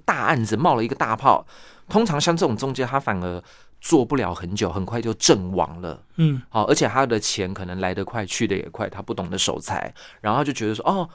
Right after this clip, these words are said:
Speaker 1: 我就按照我一开始成交的那个经验复制重复，哦，我就可以一直这样子成交，一直这样成交。”可是事实上并不是这样，有时候是运气。
Speaker 2: 哦，突然成交个大案子，他就以为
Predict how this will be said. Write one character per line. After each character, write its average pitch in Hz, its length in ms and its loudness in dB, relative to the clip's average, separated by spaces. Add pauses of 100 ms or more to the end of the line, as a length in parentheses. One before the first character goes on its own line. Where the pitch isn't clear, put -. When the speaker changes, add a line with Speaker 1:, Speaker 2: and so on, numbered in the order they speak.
(140)
Speaker 1:
我 110 120 0
就 165 100 4
按 143 180 4
照 131 340 -2 (180)
我 104 220 -4
一 107 80 -2
开 143 180 -2
始 110 140 -2
成 98 260 -4
交 113 180 -2
的 104 100 -4
那 107 100 -4
个 104 100 -4
经 110 260 -4
验 107 160 0 (360)
复 131 260 -2
制 101 320 -2 (160)
重 104 320 -4
复， 110 300 -2
哦， 123 200 2
我 117 160 0
就 143 140 0
可 123 140 -4
以 104 120 -4
一 135 80 -4
直 123 160 -6
这 120 180 -4
样 110 180 -2
子 101 120 -6
成 87 240 -6
交， 95 180 -4
一 - 80 -6
直 107 120 -4
这 113 140 0
样 101 120 0
成 90 240 -8
交。” 85 240 -6 (240)
可 - 80 -14
是 139 140 -2
事 139 180 2
实 113 120 -4
上 113 180 -2
并 101 180 -6
不 92 120 -4
是 95 100 -8
这 98 140 -2
样， 92 160 0
有 110 100 2
时 101 80 0
候 147 80 4
是 151 140 0
运 135 200 4
气。 107 360 0 (220)
Speaker 2:
哦， 156 340 6
突 208 240 8
然 160 200 10
成 151 200 4
交 170 100 6
个 160 80 8
大 156 220 4
案 147 180 6
子， 127 100 0
他 147 140 6
就 175 100 8
以 127 280 2
为 123 200 0